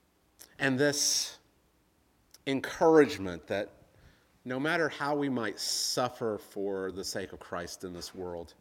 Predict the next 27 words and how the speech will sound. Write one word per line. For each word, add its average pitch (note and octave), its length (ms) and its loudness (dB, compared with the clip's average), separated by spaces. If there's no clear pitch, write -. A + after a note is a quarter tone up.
that G#2 100 -4
we're G#2 100 -4
not G#2+ 140 -4
alone. D2+ 340 -10
That G#2+ 380 -2
we C3 200 0
are B2+ 80 4
part C3 260 0
of G#2+ 80 -2
a G2 60 -2
stream A2 840 -2
of G2+ 140 -6
faithful G#2 600 -8
saints - 600 -10
that F#2+ 160 -10
began G2 360 -8
in F2+ 160 -10
Genesis F#2+ 800 -10
and F2+ 320 -12
extends A2 1040 -8
down F#2 300 -4
to G2 140 -10
the F#2 80 -10
very E2+ 200 -4
present. E2+ 680 -12
And F2+ 160 -8
so F#2+ 540 -2